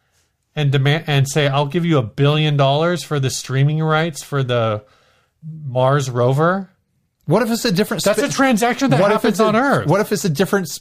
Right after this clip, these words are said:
Speaker 2: but it's a trans-, that, it's within the solar system, Steve.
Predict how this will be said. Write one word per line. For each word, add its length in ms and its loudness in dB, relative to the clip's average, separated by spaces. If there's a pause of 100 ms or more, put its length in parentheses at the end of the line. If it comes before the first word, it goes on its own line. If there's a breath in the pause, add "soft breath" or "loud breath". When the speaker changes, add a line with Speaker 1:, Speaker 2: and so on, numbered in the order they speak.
Speaker 2:
but 320 2
it's 300 0
a 100 2
trans-, 400 2
that, 540 -2 (720 loud breath)
it's 160 0
within 280 0
the 80 2
solar 340 2
system, 340 0
Steve. 500 2